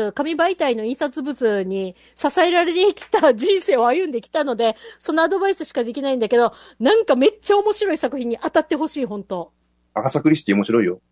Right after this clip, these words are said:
Speaker 1: ね、
Speaker 2: <laughs>
Speaker 1: 面白いよ、ほんとに。もうそういうのね、いっ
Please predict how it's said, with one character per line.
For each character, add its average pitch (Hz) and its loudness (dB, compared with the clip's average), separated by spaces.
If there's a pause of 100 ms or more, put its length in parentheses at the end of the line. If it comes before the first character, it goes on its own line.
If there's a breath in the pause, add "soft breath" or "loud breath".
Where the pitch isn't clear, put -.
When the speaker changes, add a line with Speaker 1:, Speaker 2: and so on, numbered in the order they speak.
(180)
Speaker 1:
ね、 370 4
Speaker 2:
<laughs> - -
Speaker 1:
面 320 -2
白 403 2
い 381 6
よ、 285 4
ほ 285 0
ん 285 -4
と 294 4
に。 277 -2 (240)
も 311 -10
う - -6
そ 370 -4
う 381 0
い 381 0
う 370 -2
の 302 -4
ね、 269 0
い 285 -2
っ 269 -6